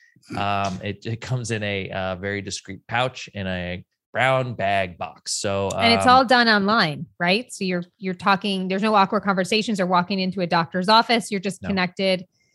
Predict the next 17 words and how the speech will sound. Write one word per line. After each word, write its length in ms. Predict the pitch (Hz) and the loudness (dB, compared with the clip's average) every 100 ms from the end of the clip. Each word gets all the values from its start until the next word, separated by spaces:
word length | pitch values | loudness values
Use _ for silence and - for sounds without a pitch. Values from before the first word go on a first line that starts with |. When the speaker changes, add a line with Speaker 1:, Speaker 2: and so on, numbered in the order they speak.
| _ _ | _ _
Speaker 2:
with 160 | 202 202 | -2 0
a 40 | |
Speaker 1:
Nope. 60 | 196 | 2
Speaker 2:
licensed 340 | 190 214 208 | 2 2 -4
medical 320 | 220 208 208 202 | -2 -2 -2 -4
provider. 400 | 214 302 220 156 | 0 0 0 -2
And 120 | 160 | -2
once 220 | 175 180 | -4 -2
you're 80 | 190 | -4
approved, 380 | 180 208 240 - | -4 -4 -4 -4
you 160 | 202 | -6
get 200 | 190 208 | -2 -2
your 180 | 240 214 | 0 -4
prescription 520 | - 202 - 220 254 | -4 -6 -6 -6 -6
in 160 | 240 240 | -4 -4
within 320 | 220 220 240 | -4 0 0
days. 600 | 185 208 330 117 - - | 0 -2 -4 -10 -16 -20